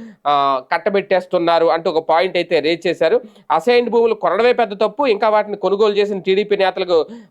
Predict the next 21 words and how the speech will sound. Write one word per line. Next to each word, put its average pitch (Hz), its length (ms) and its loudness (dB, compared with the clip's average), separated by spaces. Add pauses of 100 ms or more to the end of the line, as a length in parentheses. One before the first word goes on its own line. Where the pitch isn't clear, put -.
వాటికి 170 320 0
బదులుగా 175 460 2 (320)
ఫ్లాట్లు 214 340 0
కేటాయించడం 196 540 0
అంతకంటే 202 500 0
పెద్ద 175 260 -2
నేరం 151 280 0
అనేది. 135 160 -4
వాస్తవానికి 202 580 0
ఏంటంటే 190 440 0
ఇక్కడ 160 320 0 (320)
ఏం 185 200 2
జరుగుతుందంటే 202 680 -2
అందరికీ 202 400 -2
ఓపెన్గా 190 420 0
తెలిసిందే. 160 400 -4
ఇప్పుడు 131 220 -2
అసైన్డ్ 208 300 0
భూములు 208 240 4
ఎవరో 196 180 2
కొనుక్కొని 202 580 -2